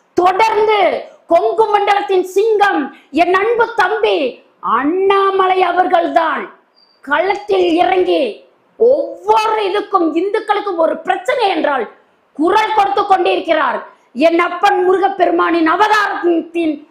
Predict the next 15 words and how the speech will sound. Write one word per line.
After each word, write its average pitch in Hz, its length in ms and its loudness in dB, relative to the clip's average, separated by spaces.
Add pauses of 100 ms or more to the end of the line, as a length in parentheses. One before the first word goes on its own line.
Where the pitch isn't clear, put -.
உருவமாக 392 840 2 (380)
அண்ணாமலை 370 840 0
கண்டிப்பாக 392 880 0
களத்தில் 330 480 -2
இரு-, 233 200 -2 (360)
அதே 233 400 0
மாதிரி 294 280 -4
நான் 214 240 -10
சொல்றேங்க, 233 680 -4 (1200)
இப்பவும் 320 640 0
நான் 311 160 -2
சொல்றேன், 233 720 -2 (140)
மனசு 285 500 -4
ரொம்ப 247 440 -4
வலிக்குதுங்க. 220 640 -6